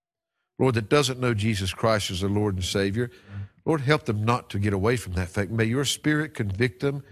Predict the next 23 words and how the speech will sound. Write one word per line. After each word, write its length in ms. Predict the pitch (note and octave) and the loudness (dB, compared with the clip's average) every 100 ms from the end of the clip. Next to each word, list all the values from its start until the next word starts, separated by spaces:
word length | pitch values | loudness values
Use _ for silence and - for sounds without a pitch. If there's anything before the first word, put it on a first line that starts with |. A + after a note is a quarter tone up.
| G2+ G#2 | 2 2
and 120 | C3 B2+ | -4 -6
show 300 | - C3+ A#2 | 0 2 0
them. 320 | F#2+ F#2 F2 - _ _ _ _ _ _ | -4 -8 -10 -14 _ _ _ _ _ _
They 100 | B2+ | 0
can't 380 | C#3+ - D3 D3+ | 0 0 -2 -2
come 220 | - G#3 | -4 -2
into 180 | C3+ F#2+ | 0 -2
the 80 | F#2 | -4
presence 480 | F2 G2 F2 F#2+ - | -2 -2 -2 -6 -10
of 100 | F#2+ | -4
God. 380 | G2+ G2 G2 G2+ A#2 _ _ _ _ _ _ _ _ _ _ _ _ _ _ _ - | -4 -4 -8 -14 -18 _ _ _ _ _ _ _ _ _ _ _ _ _ _ _ -6
Because 240 | A#2 G#2+ | -2 0
there's 180 | G#2 G2+ | 0 0
only 200 | A2+ G#2+ | 0 0
one 240 | G2 B2+ | 0 0
way 120 | B2 | 0
to 100 | C3 | -2
get 260 | A#2 G#2 - | 0 -2 -2
there, 100 | G2 | -4
and 100 | F#2 | 0
that's 220 | G2 D#2+ | -2 -4
through 220 | - G#2+ | -4 -4
Jesus, 760 | F#2+ F#2 F2 G2 F2+ - - - | -2 -4 -4 -6 -6 -6 -8 -12